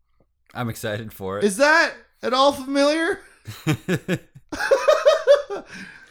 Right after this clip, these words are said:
Speaker 2: It's, it's so, like, uh, so many, so many Star Wars stories, right?
Speaker 1: Mm-hmm.
Speaker 2: You cannot, you cannot have a galaxy-wide war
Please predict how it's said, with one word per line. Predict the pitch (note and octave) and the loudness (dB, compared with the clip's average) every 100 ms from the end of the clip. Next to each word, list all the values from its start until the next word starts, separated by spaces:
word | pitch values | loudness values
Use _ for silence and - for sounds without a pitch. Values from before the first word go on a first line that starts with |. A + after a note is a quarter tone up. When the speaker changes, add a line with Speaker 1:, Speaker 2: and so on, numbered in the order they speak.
| G#3 | 2
Speaker 2:
It's, | A3+ A3+ - | 2 2 -6
it's | G3+ G3 G3 | -4 -4 -4
so, | - G3+ G3 F#3+ | -6 -2 0 0
like, | E3 D3+ - _ _ _ - | 0 0 -4 _ _ _ -20
uh, | - _ - - | -20 _ -20 -20
so | C3 - C#3 B2+ | -16 -12 -10 -8
many, | A#2 A2+ G#2+ G2+ | -8 -10 -12 -14
so | F#2+ B2 | -14 -14
many | G#2 | -14
Star | F#2 - D2+ | -16 -18 -18
Wars | C#2+ - - | -18 -18 -16
stories, | - - - | -16 -20 -20
right? | E2+ G2 | -18 -12
Speaker 1:
Mm-hmm. | C3 A2+ F2+ C#2 _ _ _ _ _ _ C3 | -8 -8 -10 -14 _ _ _ _ _ _ -14
Speaker 2:
You | D#3 | -14
cannot, | D#3+ - G3 F3+ E3+ A#2 F#2+ _ _ | -12 -6 -6 -4 -6 -8 -14 _ _
you | C#3+ E3 | -12 -12
cannot | - - F#3+ F#3 E3+ D#3 | -10 -8 -4 -2 -4 -2
have | D#3+ D3 C3+ | 0 0 -2
a | |
galaxy-wide | C3 C3 C3 C3+ C3+ C#3 C3 A#2+ A#2+ A#2+ | -6 -4 -2 -4 -6 -10 -8 -6 -6 -6
war | A2+ A2+ A#2 G2 F#2 | -10 -8 -8 -8 -10